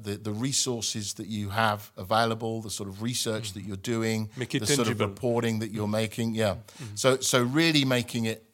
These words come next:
Speaker 1: as you say, tangible, making it real. Um, and at the same time, I think looking at your own balance sheet,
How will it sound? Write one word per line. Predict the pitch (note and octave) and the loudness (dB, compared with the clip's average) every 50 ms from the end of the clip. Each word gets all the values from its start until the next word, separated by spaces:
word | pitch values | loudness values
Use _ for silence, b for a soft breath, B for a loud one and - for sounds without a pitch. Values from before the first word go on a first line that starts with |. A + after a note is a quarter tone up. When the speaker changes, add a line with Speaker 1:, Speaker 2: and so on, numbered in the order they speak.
| _ _ | _ _
Speaker 1:
as | - A#2 A#2 G#2 | -2 -2 -2 -2
you | A#2+ A2+ | -2 -2
say, | - - G2 F#2 | 0 0 0 -2
tangible, | - - - B2 A#2+ B2 A#2 A2 A#2 B2+ B2 A#2 | -2 -4 -2 -2 0 0 -2 -4 -4 -4 -2 0
making | A2+ A2+ A2 G#2 - A2 G2+ | 2 0 0 0 -4 -6 -6
it | F#2 E2 G#2 | -6 -8 -6
real. | A2 A#2 B2 B2+ B2+ C3+ C#3+ C#3+ B B B B B B B B B B | -4 -2 0 0 0 0 -2 -4 B B B B B B B B B B
Um, | B2+ B2 B2+ B2 B2+ B2 - B B B | 2 4 4 4 2 0 -4 B B B
and | B2 C3+ | -2 0
at | D3 | 0
the | D3 C#3 | 2 4
same | - - F3+ F3 E3+ - | 6 6 8 6 6 4
time, | - F#3 F3+ F3 D#3 C#3 | 4 4 4 6 6 4
I | C3+ B2 | 2 2
think | - D3+ D3 D3+ | 0 -2 -4 -4
looking | C#3+ D3 - - C#3 C#3 | -6 -6 -6 -6 -8 -8
at | C#3 | -6
your | C#3 C3 C3+ C#3 | -4 -2 0 0
own | C#3+ C#3+ | 0 2
balance | B2+ C#3+ C#3+ C#3+ C#3 B2 - | 2 2 2 2 0 -4 -8
sheet, | - - G2 | -12 -14 -14